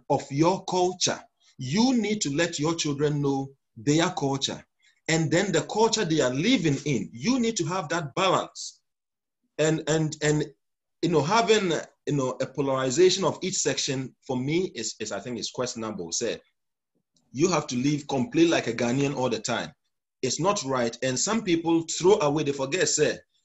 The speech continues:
you know, which application, no, you Ghana ni, will give you away, say, <laughs> we are Ghana ni, by the way. And we need to have that balance to have the best of both cultures, because that is what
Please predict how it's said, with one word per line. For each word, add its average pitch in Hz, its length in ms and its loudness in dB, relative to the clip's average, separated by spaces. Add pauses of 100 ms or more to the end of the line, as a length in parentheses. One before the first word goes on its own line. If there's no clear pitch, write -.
(240)
you 160 100 0
know, 143 160 4
which 220 220 2
application, 165 760 2
no, 147 220 2
you 135 120 2 (2250)
Ghana 151 280 2
ni, 120 280 0 (260)
will 175 960 2
give 160 200 -2
you 165 200 2
away, 143 280 2
say, 143 300 2
<laughs> - 40 -10 (460)
we 175 120 2
are 135 40 2
Ghana 143 300 -2
ni, 127 120 -4
by 113 160 0
the 107 120 -4
way. 110 220 -4 (320)
And 185 240 4 (340)
we 170 200 2
need 220 160 2
to 165 80 -6
have 180 220 -4
that 151 200 -4
balance 135 380 -2
to 123 120 -6
have 139 200 -2
the 131 100 -2 (120)
best 135 380 -2
of 110 200 -4
both 143 260 0
cultures, 120 380 -6
because 110 360 -6
that - 240 0
is 156 200 -2
what 160 220 -2